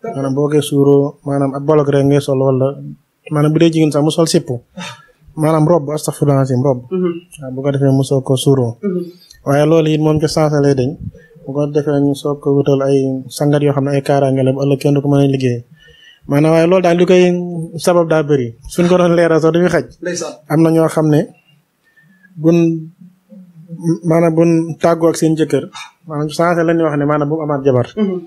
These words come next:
Speaker 1: Ñoo mu jug dem ci sëriñ, dem liggéey ko ba waa ji fu mu dem ñu dàq ko.
Speaker 2: Cey.
Speaker 1: Moom mën naa yaakaar sa rab moo koy def. <laughs> Ak fekk du loolu.
Speaker 2: Ndeysaan.
Speaker 1: Maanaam fekk ay def-def la.
Speaker 2: Mhm.
Speaker 1: Am na ñoo xam ne maanaam rab la ñu yor.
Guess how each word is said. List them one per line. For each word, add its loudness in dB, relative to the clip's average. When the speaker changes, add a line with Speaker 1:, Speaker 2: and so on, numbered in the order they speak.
Speaker 1:
Ñoo 4
mu 2
jug -2
dem 2
ci -6
sëriñ, 2
dem 2
liggéey 2
ko -4
ba 2
waa 4
ji -2
fu -2
mu 4
dem 4
ñu 0
dàq -2
ko. -18
Speaker 2:
Cey. -8
Speaker 1:
Moom 2
mën 4
naa 2
yaakaar 2
sa 2
rab 0
moo 2
koy 2
def. 0
<laughs> -10
Ak -4
fekk 0
du 2
loolu. 2
Speaker 2:
Ndeysaan. -8
Speaker 1:
Maanaam -4
fekk 2
ay 4
def-def 2
la. -4
Speaker 2:
Mhm. -4
Speaker 1:
Am 2
na 4
ñoo 4
xam 0
ne 2
maanaam 2
rab 0
la 2
ñu 2
yor. 2